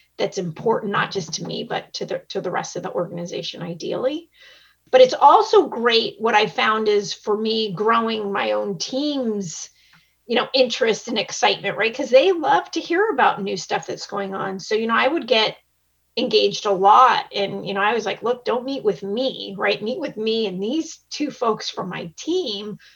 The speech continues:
who, A, are gonna be able to give you way better input, but B, they love this stuff, right? They wanna hear what's going on."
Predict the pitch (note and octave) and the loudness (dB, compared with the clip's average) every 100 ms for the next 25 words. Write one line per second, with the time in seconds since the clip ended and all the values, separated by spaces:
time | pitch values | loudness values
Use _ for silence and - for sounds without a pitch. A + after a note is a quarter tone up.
0 | - D4+ D#4 F4 G4+ G4+ D4 D4 D4 C#4+ | -8 -6 -4 2 4 4 2 -2 -2 -2
1 | C#4+ C4+ C4+ B3 A#3 B3+ C#4+ F#4 E4 D4 | -2 -4 -6 -4 2 4 4 2 2 4
2 | B3+ D4+ D4+ - A#3 F3+ B3+ F4+ C#4 A3 | 4 4 0 0 -6 -6 0 2 2 -2
3 | - - - - _ - E4+ D#4 D4 F#4 | -8 -18 -20 -20 _ 2 4 4 6 6
4 | A4+ G4 - - - - - - G#3 A#3 | 4 0 -2 -6 -6 -6 -6 0 0 4
5 | B3+ A3 A3 F4 G#4 C#4 G#3 G3+ G3 - | 4 4 4 4 2 2 2 2 -2 -2
6 | G3+ G3 F#3+ G3 F#3 E3 D#3+ | 0 0 0 0 0 -4 -8